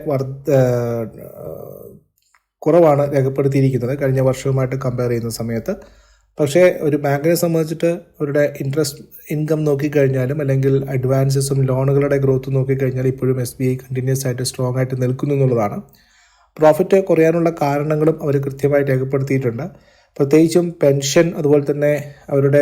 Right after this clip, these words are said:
സാലറി വർധനവ്, ഏഹ്, സ്റ്റാഫിൻ്റെ സാലറി വർധനവുമായിട്ട് ബന്ധപ്പെട്ട കോസ്റ്റുകൾ കൂടിയതാണ്, ഏഹ്, കമ്പനിയുടെ അല്ലെങ്കിൽ എസ് ബി ഐയുടെ,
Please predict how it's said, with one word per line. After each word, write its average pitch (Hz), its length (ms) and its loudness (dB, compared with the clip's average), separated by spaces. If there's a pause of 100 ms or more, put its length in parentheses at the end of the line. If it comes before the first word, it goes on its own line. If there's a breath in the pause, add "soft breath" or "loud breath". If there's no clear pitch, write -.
സാലറി 143 420 2
വർധനവ്, 143 500 2
ഏഹ്, 135 140 2
സ്റ്റാഫിൻ്റെ 139 480 0
സാലറി 143 420 0
വർധനവുമായിട്ട് 139 560 2
ബന്ധപ്പെട്ട 135 500 -2 (160)
കോസ്റ്റുകൾ 143 420 0
കൂടിയതാണ്, 135 580 4 (840 soft breath)
ഏഹ്, 123 300 2 (100)
കമ്പനിയുടെ 139 520 4
അല്ലെങ്കിൽ 135 300 2
എസ് 131 160 2
ബി 139 60 2
ഐയുടെ, 135 220 4